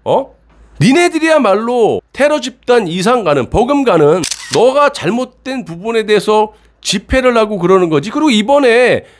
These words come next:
평산 채빵의 폭행 사건에 대해서도 아마 이게 보수 극우 세력이라고 프레임을 짜갖고 몰아갈 거란 말입니다. 과거에도 그랬다시피.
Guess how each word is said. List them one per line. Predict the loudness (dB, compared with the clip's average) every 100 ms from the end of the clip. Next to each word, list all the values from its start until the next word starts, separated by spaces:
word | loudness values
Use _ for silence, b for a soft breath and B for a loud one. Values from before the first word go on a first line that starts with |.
| b b
평산 | -4 -2 0 -2
채빵의 | -2 -10 -2 0 0 -2
폭행 | -2 -6 -6 -6 -6 -6
사건에 | -8 -2 0 2
대해서도 | 2 0 -2 -2 0 0 -2 b b b
아마 | -2 2 0
이게 | -2 -10 -10 _
보수 | -6 -6 -8 -12
극우 | -10 -8 -6
세력이라고 | -4 -4 -4 0 0 0 -6
프레임을 | -10 -4 -2 0 -2
짜갖고 | 0 -2 -2
몰아갈 | -2 0 2 0 -2
거란 | -2 -2
말입니다. | 0 -2 -2 -4 -2 -4
과거에도 | -4 -4 -2 0 2 2 0 0 -2 -4
그랬다시피. | -4 -6 -2 -6 -6 -6 -2 0 0 -2